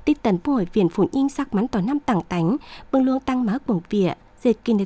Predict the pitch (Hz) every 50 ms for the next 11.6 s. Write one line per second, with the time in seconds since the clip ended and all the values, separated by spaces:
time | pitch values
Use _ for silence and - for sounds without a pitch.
0 | - - 226 214 190 160 - - 220 190 160 - - 170 175 - - 277 269 -
1 | 269 269 269 262 240 185 - 214 208 175 151 - 214 254 - 226 185 - - 254
2 | 254 - - 226 208 190 170 160 - - - - - - - - 269 240 - -
3 | 233 - 220 196 180 233 277 285 285 - - 247 233 196 170 - - - 220 220
4 | 202 202 214 180 - - 233 202 160 180 240 269 269 277 269 - 269 262 - -
5 | 269 285 - - - - - - - - - 247 226 196 - 196 226 247 - 208
6 | 175 190 262 339 339 - - - - - - - - - - - - 240 - -
7 | 226 208 190 - - 214 208 202 180 - 254 226 175 - - 262 269 277 - 294
8 | 277 - - 214 170 - 254 - - 254 269 262 - - 220 175 196 254 269 285
9 | 277 - 226 180 - 202 180 175 - 175 196 220 233 202 170 202 285 - - -
10 | - - - - - 269 262 277 269 - 254 202 175 - 196 180 185 254 269 -
11 | 190 - - 202 175 - - - 262 262 262